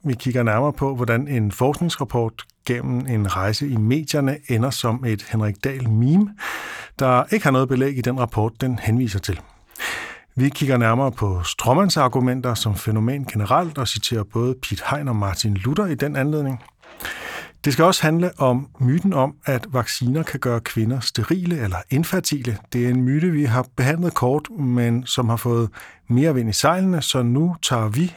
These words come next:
eller rettere sagt Morten, den grundige version af denne her. Og så har vi premiere på vores fup eller fakta-segment, hvor Morten skal gætte, om min påstand er fup eller fakta.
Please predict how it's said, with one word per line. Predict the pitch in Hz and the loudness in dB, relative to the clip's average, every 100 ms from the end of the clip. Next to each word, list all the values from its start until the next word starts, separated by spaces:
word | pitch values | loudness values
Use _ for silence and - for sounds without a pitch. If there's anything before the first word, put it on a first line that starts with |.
| - | -4
eller | 104 98 101 | -2 -2 -2
rettere | 113 | -2
sagt | - 101 - | -2 -4 -2
Morten, | 117 143 190 175 - - - - | 2 2 2 0 -4 -20 -8 -2
den | 127 151 - | -2 -2 -4
grundige | - 147 170 135 | 0 0 2 0
version | 123 127 - - - | 0 -2 -6 -16 -10
af | 120 107 98 - - - - | -4 -4 -4 -10 -20 -18 -8
denne | 101 104 | -4 -2
her. | 107 104 - - - - - - | -2 -6 -14 -14 -8 -8 -8 -4
Og | 123 196 - - - | 2 4 2 -6 -6
så | - 110 | -2 2
har | 170 | 2
vi | |
premiere | 190 170 170 131 113 156 | 0 0 2 2 2 0
på | 151 | -2
vores | 120 110 - | -2 -2 -2
fup | - - 175 - - | -2 -2 -2 -4 -6
eller | 117 98 - | -4 -4 -2
fakta-segment, | 165 170 - 160 - 123 117 - - | 0 0 0 -2 -2 -2 -4 -6 -8
hvor | 135 131 | -4 0
Morten | 113 107 147 | 0 0 -2
skal | 139 131 - - | -2 -4 -6 -2
gætte, | 117 123 156 156 - | 0 2 -2 -6 -6
om | 120 110 120 - | -2 0 -2 -2
min | 143 165 | 0 0
påstand | - 123 - 139 131 | 0 -2 0 -4 -2
er | 120 113 | -4 -2
fup | - 120 151 | -2 -2 -2
eller | 127 | -2
fakta. | - 107 143 | -2 -2 -4